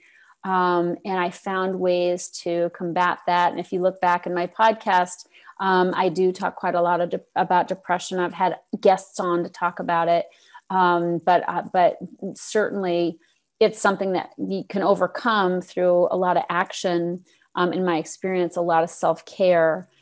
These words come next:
Um, and that worked for me. So for years, I have not been depressed, but feelings of grief feel like depression 'cause it's kind of this heavy blanket.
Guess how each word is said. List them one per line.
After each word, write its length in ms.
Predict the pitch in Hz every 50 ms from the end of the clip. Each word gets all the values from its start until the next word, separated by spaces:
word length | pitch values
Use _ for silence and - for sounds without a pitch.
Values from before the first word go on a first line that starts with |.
| _ - - -
Um, 220 | 180 180 180 175
and 100 | 175 180
that 180 | 190 190 - -
worked 220 | 202 196 202 -
for 160 | - - 233
me. 220 | 247 294 320 254 196
So 200 | - - 220 208
for 160 | 208 - 214
years, 300 | 220 214 226 233 226 233
I 100 | 240 233
have 180 | 220 233 240 226
not 200 | 254 320 - -
been 140 | 262 202
depressed, 720 | 175 175 170 - - 170 160 165 165 - - - - - _ _ _ _ _ _ _ -
but 220 | 220 - - - - -
feelings 400 | 294 302 294 285 269 247 - 214
of 100 | 190 185
grief 580 | - 214 247 294 403 539 - - - - - - - - - -
feel 300 | 269 262 262 262 240 226
like 220 | 220 185 180 175
depression 600 | - 180 - - - 151 170 - - 165 156 165
'cause 160 | - 208 190 190
it's 300 | 180 185 - - - -
kind 220 | - - 226 220
of 80 | 202 190
this 160 | 185 180 -
heavy 440 | - - - - 190 196 214 208 190
blanket. 760 | - 180 180 175 180 185 185 269 269 294 269 - - -